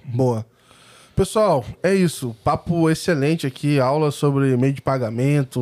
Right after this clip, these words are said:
Open Finance. Espero que vocês tenham curtido. Aproveita e já dá aquela força,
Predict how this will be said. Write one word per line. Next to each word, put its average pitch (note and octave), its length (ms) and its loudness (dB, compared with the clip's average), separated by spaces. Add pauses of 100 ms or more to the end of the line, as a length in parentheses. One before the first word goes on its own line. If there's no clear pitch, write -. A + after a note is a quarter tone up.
(100)
Open A#2 240 -4
Finance. C#3 680 -2 (480)
Espero D3 240 -2
que - 80 -12
vocês C#3 120 -8
tenham D3+ 160 0
curtido. F3+ 680 -2 (460)
Aproveita E3 500 -2
e F#3 40 -2
já F#3+ 100 2
dá F3 100 0
aquela F3+ 260 -2
força, F3 540 -2